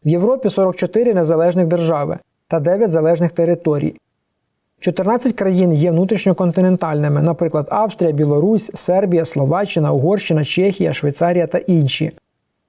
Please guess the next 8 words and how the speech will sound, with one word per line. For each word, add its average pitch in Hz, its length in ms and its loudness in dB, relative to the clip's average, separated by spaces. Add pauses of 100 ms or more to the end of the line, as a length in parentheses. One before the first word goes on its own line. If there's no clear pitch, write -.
Острівними 202 580 2
є, 180 200 2
наприклад, 170 640 -2
Велика 208 360 0
Британія, 185 520 0
Ірландія, 170 640 2
Ісландія, 170 680 0
Мальта. 147 480 0